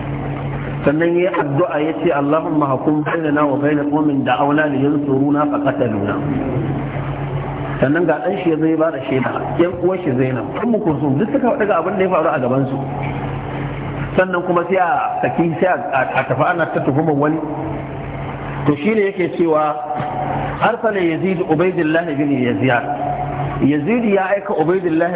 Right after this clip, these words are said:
bin Ziyad li yahula bayna al-Husayn wal wusul ila al-Kufa. Dan ya hana al-Imam Hussein kaiwa Kufa. Dan waɗannan mutanen da suka taru da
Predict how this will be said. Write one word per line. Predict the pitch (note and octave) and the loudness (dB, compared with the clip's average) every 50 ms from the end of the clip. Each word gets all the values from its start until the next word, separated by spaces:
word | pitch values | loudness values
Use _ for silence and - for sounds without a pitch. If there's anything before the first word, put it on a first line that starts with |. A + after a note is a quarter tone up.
| D3+ | 0
bin | C#3+ E3 E3 D#3 C#3 B2+ D#3+ | 0 0 0 0 0 2 2
Ziyad | D#3 D3+ D3 - | 0 0 0 0
li | C#3+ C#3+ C#3+ | 0 0 2
yahula | C3 C#3+ D3 E3+ F3+ E3 D3+ | 0 0 0 0 2 2 0
bayna | C3 D#3 F3 F3 E3+ D3+ | 0 0 0 0 0 -2
al-Husayn | C#3+ B2+ C3+ C3 - D#3 E3 E3 D#3 D3 | 0 0 -2 -2 0 0 0 2 2 2
wal | C3+ C3+ C3 | 2 2 2
wusul | B2 B2 - - D#3 D3+ C#3+ C#3 | 0 0 0 2 2 2 2 0
ila | D3 A#2 B2+ | 0 0 0
al-Kufa. | A#2+ A#2 - A#2+ A#2+ A2 A2+ G#2+ - - - - - - - - - - - - - - B2 A#2+ | 0 0 0 0 0 0 0 -2 -2 -4 -6 -6 -6 -6 -6 -6 -6 -6 -6 -6 -2 0 0 0
Dan | D#3 F#3+ G3+ F#3 | 0 0 0 0
ya | F3 D3+ | 0 2
hana | D3+ E3 F3 F3+ F3 D#3+ | 2 2 2 2 0 0
al-Imam | D3+ D3+ C#3 C#3 C3+ D3 D#3 D#3+ C#3+ C3+ - | 0 0 2 2 2 2 2 2 0 -2 -4
Hussein | - C#3 D3 C3+ C3+ - | -2 0 0 0 0 0
kaiwa | - D3+ D3+ C3+ C3 B2 - - | 0 2 2 2 2 0 0 0
Kufa. | - C#3 C3+ C3 C3+ A#2 A#2 - C#3+ C#3 C#3 - - - - C#3 - - - C#3+ C#3+ - - - A2+ A#2 C#3 | 0 0 0 0 0 -2 -2 -2 -4 -6 -6 -4 -4 -4 -4 -4 -4 -4 -6 -6 -4 -4 -2 0 2 2 2
Dan | F3 G3 G3 | 0 0 0
waɗannan | F#3+ G3+ G3+ G3 F3+ E3 D#3+ D#3+ E3 E3+ E3 E3+ | 0 0 0 0 0 0 2 0 0 0 0 0
mutanen | F3 F3 - F3 D3+ D3 D3+ D#3+ D3+ C#3 | 0 0 0 0 0 0 0 0 0 0
da | C#3 C3 | 0 0
suka | - D3+ D#3 C#3+ - | 0 0 0 0 0
taru | C3+ B2+ B2+ C3+ | 0 0 0 0
da | C3+ C3 | 0 0